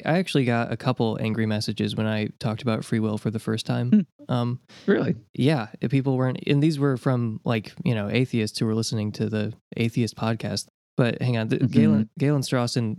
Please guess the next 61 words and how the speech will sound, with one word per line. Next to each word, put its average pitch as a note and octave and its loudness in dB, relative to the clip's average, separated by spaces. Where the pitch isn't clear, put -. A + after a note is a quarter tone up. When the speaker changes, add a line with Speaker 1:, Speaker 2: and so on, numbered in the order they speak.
Speaker 1:
included, A#2+ 0
um, G#2+ -4
in B2+ 4
the A#2 2
introduction A#2 0
to A#2 2
his G#2+ 0
book, G#2+ -2
a - 2
letter A2+ 2
that B2 0
he C3 0
got C3+ -2
from B2 2
someone B2 0
who A#2+ 2
read A2 0
one A#2 2
of A2 -2
his G#2+ 0
articles A2 0
about A2 -2
free A2 -2
will. A2 0
And A2 -2
hang A2 -2
on, G#2+ -2
I A2 2
just A2 -4
wanna A2 0
quote G#2+ -2
it G#2+ -2
really A2 -2
quick. G#2+ -2
"I C#3+ 2
just E3 0
wanna E3 4
say B2 2
that A#2+ 0
you B2+ 2
are B2 0
the A#2 0
biggest C#3 2
fucking C3+ 0
idiot A2+ 0
and A#2+ 2
that A#2+ 0
this B2 0
is A#2+ 0
the A2+ 0
worst, C3+ -2
most A#2+ 0
incohesive B2+ 2
and A#2 2
absurd C#3 0
philosophical B2+ 0
argument G#2+ -2
I A2 0
have G#2+ -2
ever A#2+ 0
read. A2 -2